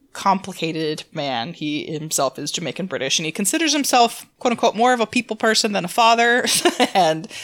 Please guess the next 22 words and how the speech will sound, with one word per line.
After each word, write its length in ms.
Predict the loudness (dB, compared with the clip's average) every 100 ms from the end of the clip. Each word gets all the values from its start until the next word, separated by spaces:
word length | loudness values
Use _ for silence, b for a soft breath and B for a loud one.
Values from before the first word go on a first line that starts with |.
| B -4
he 260 | 2 4
has 220 | 4 2
been 160 | 2 2
out 220 | 4 2
here 540 | 0 -2 0 -2 -4 _ _ -4
spreading 460 | -4 2 4 4 2
his 180 | 0
seed 340 | 0 -2 -4 -8 -6 -6
<laughs> 200 | -2 0
amongst 720 | 2 0 0 0 2 0 0
the 100 | -2
citizens 760 | 0 2 2 2 0 0 -2 -4 B B -2
of 160 | 0
Britain. 360 | -2 -2 -4 -8 B B
He 100 | 2
has 140 | 2 2
five 300 | 2 2 2
kids 280 | 0 0
with 140 | -4 -2
four 180 | 2 2
different 280 | 2 -2 -2
women, 460 | -2 -2 -4 -10